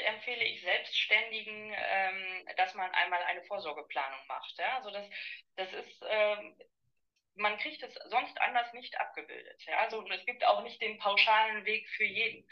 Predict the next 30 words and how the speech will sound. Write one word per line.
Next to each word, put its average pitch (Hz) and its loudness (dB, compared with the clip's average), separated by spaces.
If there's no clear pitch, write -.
Jeder 247 10
hat 208 6
andere, 202 6
ähm, 190 6
sag 185 12
ich 185 -2
mal, 175 10
ein, 175 6
ein, 170 4
ähm, - 0
eine 160 6
andere, 185 6
andere 175 8
Risikofreudigkeit. 202 6
Der 156 12
eine 185 12
sagt, 180 12
„Ich 196 -2
gehe 196 10
auf - 6
volles 202 8
Risiko 220 2
im 202 4
Bereich 190 12
der 175 6
Fonds.“ 220 4
Der 190 8
nächste 226 2
sagt, 190 8
„Oh, 254 6